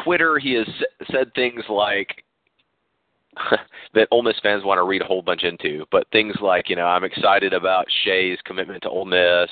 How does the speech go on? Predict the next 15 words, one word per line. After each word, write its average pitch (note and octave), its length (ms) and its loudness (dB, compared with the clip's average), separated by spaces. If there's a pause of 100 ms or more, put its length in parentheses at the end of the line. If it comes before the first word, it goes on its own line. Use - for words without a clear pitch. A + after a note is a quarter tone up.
(160)
and D#2 160 -20 (920)
he C3+ 120 2
actually C#3+ 360 2
had B2+ 300 0
a A2 60 0 (160)
friend, A2+ 580 0
I F#2 100 -2
guess, G2+ 280 0
from F#2+ 140 -4
his F2+ 140 -4
high G2+ 260 4
school F2 580 -4 (800)
make G#2 200 6
a G2+ 80 -4
graphic F#2+ 580 2